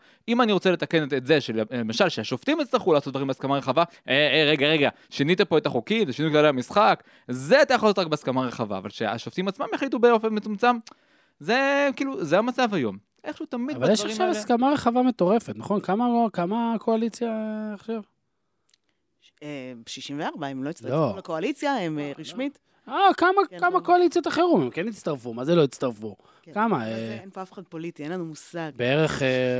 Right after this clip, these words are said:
Speaker 2: לא יודע, היו שישים וארבע, עם, אה, מחנה ממלכתי, כמה הם, ארבע עשרה?
Speaker 1: אה,
Speaker 2: ארבע עשרה,
Speaker 1: משהו
Speaker 2: נראה,
Speaker 1: כזה.
Speaker 2: מה-, משהו אזורי, מה
Speaker 3: יש
Speaker 2: אלה, לא
Speaker 3: קואליציה
Speaker 2: משנה.
Speaker 3: מאוד רחבה, נכון?
Speaker 2: מאוד רחבה.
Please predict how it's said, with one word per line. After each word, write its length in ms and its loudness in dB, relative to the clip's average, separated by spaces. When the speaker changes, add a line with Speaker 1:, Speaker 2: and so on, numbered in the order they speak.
Speaker 2:
לא 60 2
יודע, 120 4
היו 140 2
שישים 360 -4
וארבע, 600 4
עם, 200 2
אה, 100 -2
מחנה 320 -4
ממלכתי, 380 -4
כמה 300 -4
הם, 120 -8
ארבע 200 -4
עשרה? 260 -2
Speaker 1:
אה, 320 -14
Speaker 2:
ארבע 220 -6
עשרה, 400 0
Speaker 1:
משהו 120 -4
Speaker 2:
נראה, 160 -6
Speaker 1:
כזה. 120 -6
Speaker 2:
מה-, 100 -8
משהו 280 0
אזורי, 300 0
מה 140 -2
Speaker 3:
יש 80 -2
Speaker 2:
אלה, 80 2
לא 40 2
Speaker 3:
קואליציה 320 -2
Speaker 2:
משנה. 140 2
Speaker 3:
מאוד 160 2
רחבה, 380 0
נכון? 200 0
Speaker 2:
מאוד 120 6
רחבה. 300 2